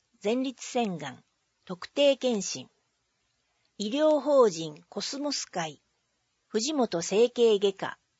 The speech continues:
零六六三五一の一九九一。特定健診。医療法人天神橋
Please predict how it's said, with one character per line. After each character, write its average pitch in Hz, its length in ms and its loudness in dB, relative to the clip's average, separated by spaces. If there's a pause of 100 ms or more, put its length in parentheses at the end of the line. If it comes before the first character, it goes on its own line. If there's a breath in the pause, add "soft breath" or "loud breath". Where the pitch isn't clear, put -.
(520)
零 254 240 8
六 233 420 2 (220)
六 170 220 -6
三 277 340 0
五 196 200 4
一 208 280 -2
の 151 200 -6 (100)
一 233 280 -8
九 247 260 -4
九 180 240 -4
一。 - 380 -8 (600)
特 - 220 -6
定 277 300 4
健 240 260 -2
診。 139 280 -10 (1160)
医 214 100 -6
療 302 280 6
法 262 300 4
人 156 260 -12 (320)
天 277 260 0
神 269 280 -4
橋 - 320 -4